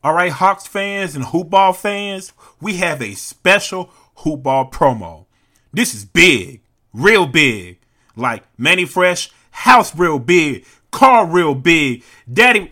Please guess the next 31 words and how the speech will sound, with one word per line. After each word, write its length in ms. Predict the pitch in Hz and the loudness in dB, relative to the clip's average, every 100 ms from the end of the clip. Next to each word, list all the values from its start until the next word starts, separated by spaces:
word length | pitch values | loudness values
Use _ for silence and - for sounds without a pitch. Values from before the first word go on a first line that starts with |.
| - | -4
Anyway, 360 | 190 139 110 _ - | -4 -4 -8 _ -10
before 320 | 165 262 269 | -8 -4 -2
I 40 | |
start 320 | 254 - 214 - | -2 0 0 0
singing 360 | - 190 175 | -6 -8 -6
and 140 | 143 127 | -6 -2
dancing 460 | 147 151 165 143 | -2 -4 -8 -6
in 80 | 127 | -6
the 60 | 107 | -6
booth 360 | 123 147 165 _ _ - | -4 -4 -6 _ _ -12
to 160 | 190 143 | -8 -6
a 40 | |
New 160 | 120 120 | -4 -2
Orleans 460 | 131 151 151 139 | 0 0 -2 -8
classic, 640 | - 156 160 170 - 170 _ _ - | -12 -6 -4 -4 -8 -14 _ _ -6
this 180 | 233 233 | -4 -4
is 100 | 165 | -8
a 80 | |
huge 800 | 131 - - 233 233 226 233 - - | -12 -8 -2 0 0 -2 -4 -8 -14
week 480 | 113 104 185 185 - _ _ | -16 -8 -6 -8 -12 _ _
for 440 | _ 170 139 123 - - | _ -4 -2 -4 -8 0
everyone 640 | 202 185 202 185 190 185 - - | 2 2 -4 -6 -6 -6 -8 -4
at 180 | 170 - | -4 -4
Hoop 300 | - 180 160 | -12 -10 -4
Ball 360 | 170 165 165 _ - | -2 -2 -6 _ -10
because 480 | 147 - 160 135 - _ _ _ | -8 -6 -4 -6 -10 _ _ _
all 540 | 214 254 160 95 92 _ _ - | 6 8 6 0 -10 _ _ -10
of 160 | 139 139 | -6 0
our 180 | 156 131 | 0 -2
twenty 420 | - 226 240 226 | -6 -6 -4 -6
twenty, 480 | - 226 208 208 | -6 -6 -6 -8